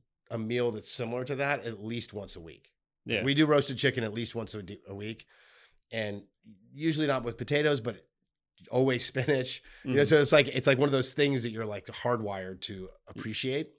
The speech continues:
Speaker 2: Yeah.
Speaker 1: And I think I used that on our opening menu when, just 'cause I had to have something that anybody could get and it
Speaker 2: Right.
Speaker 1: would be good.
Speaker 2: Right.
Speaker 1: I mean, I'd been doing it for years with you, so I was like, "I know this is a winner."
Speaker 2: <laughs> Yeah.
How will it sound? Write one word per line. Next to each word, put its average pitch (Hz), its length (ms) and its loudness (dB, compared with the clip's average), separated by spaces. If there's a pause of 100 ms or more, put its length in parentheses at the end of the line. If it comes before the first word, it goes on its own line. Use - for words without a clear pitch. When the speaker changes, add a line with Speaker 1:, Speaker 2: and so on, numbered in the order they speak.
Speaker 2:
Yeah. 107 240 -4 (280)
Speaker 1:
And 131 120 -2
I 127 60 2
think 139 200 2
I 143 60 6
used 127 320 0
that 117 280 0
on 110 100 -2
our 107 180 -2
opening 117 380 -4
menu 95 480 -10 (720)
when, 92 360 -12
just 104 220 -6
'cause 101 120 -10
I 95 80 -6
had 92 200 -8
to 95 60 -10
have 92 140 -10
something 104 440 -10
that 92 240 -16
anybody 151 380 6
could 120 200 0
get 104 300 -2 (320)
and 113 60 -4
it 107 40 0
Speaker 2:
Right. 104 120 -2
Speaker 1:
would 104 140 -6
be 101 100 -12
good. 85 340 -16
Speaker 2:
Right. 92 320 -12
Speaker 1:
I 107 60 -10
mean, 123 140 0
I'd 123 100 2
been 131 140 2
doing 135 180 4
it 117 80 0
for 120 100 -2
years 117 360 2
with 107 100 -4
you, 156 180 8
so 127 120 2
I - 20 2
was 113 80 -2
like, 113 140 0
"I 110 60 0
know 139 200 8
this 139 180 2
is 127 100 -4
a 123 40 -2
winner." 147 320 2
Speaker 2:
<laughs> - 0 -
Yeah. 110 220 0